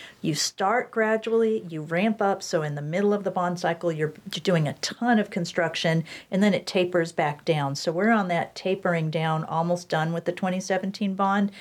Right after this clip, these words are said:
and it'll be tapering down when the twenty twenty-three, if it passes, please voters,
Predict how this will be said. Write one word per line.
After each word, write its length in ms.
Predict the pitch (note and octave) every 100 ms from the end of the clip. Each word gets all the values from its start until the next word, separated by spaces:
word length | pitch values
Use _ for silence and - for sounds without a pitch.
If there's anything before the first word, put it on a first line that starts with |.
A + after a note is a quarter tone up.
| - -
and 220 | E3 D3
it'll 180 | D#3+ F#3
be 200 | F3+ E3
tapering 540 | G3+ G3 F#3+ E3 D#3
down 480 | D#3+ E3+ E3+ F3 F3 - -
when 140 | E3
the 80 | D3+
twenty 260 | - F3+ E3
twenty-three, 840 | F3+ D#3+ D#3 F#3+ B3+ A#3+ A3 G#3+ G#3+ - _
if 180 | F#3+ F3
it 160 | E3+ -
passes, 480 | E3 D3 - F3+ F3+
please 320 | - D#3 D3+
voters, 520 | D#3 D3+ F3 G#3